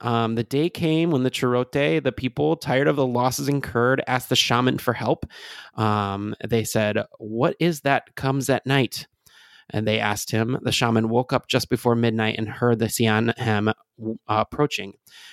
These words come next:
And he said, "Now I have caught you," the shaman said. "I thought it was someone, someone else, but it was you. You and I will fight," and basically got rid of that pesky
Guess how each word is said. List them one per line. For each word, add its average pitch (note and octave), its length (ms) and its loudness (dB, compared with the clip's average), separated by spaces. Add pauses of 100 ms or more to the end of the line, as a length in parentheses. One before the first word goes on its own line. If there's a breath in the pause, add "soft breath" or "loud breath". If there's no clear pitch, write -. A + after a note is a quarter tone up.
And A2 60 -6
he G#2+ 60 -6
said, G2+ 400 -4
"Now A#2 380 0
I G#2+ 80 2
have G2+ 200 -4
caught A2 340 0
you," G#2+ 340 -4
the A2+ 120 -8
shaman G2+ 420 -6
said. G2+ 340 -6 (180)
"I G#2+ 120 -4
thought A#2+ 340 0
it - 80 -6
was A2 140 -4
someone, G#2 540 -8
someone G#2+ 380 -2
else, - 380 -6 (540 loud breath)
but G2+ 120 0
it F2 100 -6
was G2 200 -6
you. G2+ 420 -2 (320 loud breath)
You A#2 280 0
and G#2+ 100 0
I G#2 280 2
will F#2+ 180 -8
fight," - 560 -6
and A2+ 200 0
basically G#2 720 -2 (180)
got G#2+ 260 0
rid G2+ 400 0 (140)
of G#2 300 0 (100)
that G#2 280 -2
pesky A#2+ 640 0